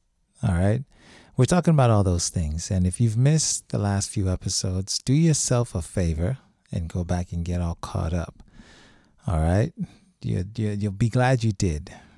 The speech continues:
Take my word on that. Today, we're continuing the conversation that we've been having about money, but we're specifically gonna look at the relationship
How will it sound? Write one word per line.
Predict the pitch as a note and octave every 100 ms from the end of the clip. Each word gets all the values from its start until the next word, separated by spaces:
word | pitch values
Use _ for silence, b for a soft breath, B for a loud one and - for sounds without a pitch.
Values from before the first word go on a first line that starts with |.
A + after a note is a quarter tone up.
| B
Take | - G2 -
my | F#2+
word | E2+ E2
on | D#2 D2
that. | D2+ D2 - _ _ _ b b b b b b b b -
Today, | D3 G#3 G3
we're | E3+
continuing | - C#3+ - A#3+ C4 A3+
the | C3+
conversation | - A#2 G2+ F#2 G2 F2 F2
that | E2
we've | F2 F2+
been | E2+
having | D#2+ F#2 F#2 F#2
about | F2 E2 F2+
money, | A2 D3+ D#3 A2+ A2+ - -
but | A2
we're | A2
specifically | A2 - B2+ - G3 F#3 E3+ D#3+ C#3 -
gonna | C3 A2+
look | G#2+ A2+ -
at | G2+ G2 -
the | G2
relationship | G2 G2+ A#2 B2 - A2+ - A2 G#2+